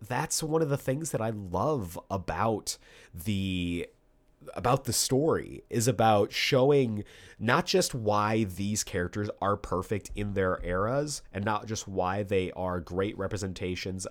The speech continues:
of the Ant-Man character, even Eric O'Grady, but also why the four of them work together as a team, as a legacy team. A lot of times you'll see characters who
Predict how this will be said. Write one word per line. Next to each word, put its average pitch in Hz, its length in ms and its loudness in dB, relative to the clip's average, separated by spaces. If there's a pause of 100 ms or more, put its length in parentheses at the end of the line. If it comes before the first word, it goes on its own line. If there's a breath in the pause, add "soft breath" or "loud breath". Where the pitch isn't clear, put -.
of 92 420 -4
the 85 460 -4
Ant-Man 87 760 -6
character, 139 640 0 (300 loud breath)
even 85 280 -4
Eric 92 280 2
O'Grady, 107 640 4 (680 loud breath)
but 135 140 6
also 151 460 4
why 107 920 2 (340)
the 95 100 -2
four 110 380 2
of 95 180 0
them 90 300 -2
work 92 220 -2
together 90 680 0
as 92 320 -2 (100)
a 85 180 -6
team, 95 540 -6
as 92 160 -2
a 95 120 0
legacy 92 880 -2
team. - 320 -16 (720 loud breath)
A 117 60 -2
lot 127 180 6
of 160 60 4
times 143 380 0
you'll 127 120 2
see 110 340 -2
characters 95 680 -2
who 80 520 -4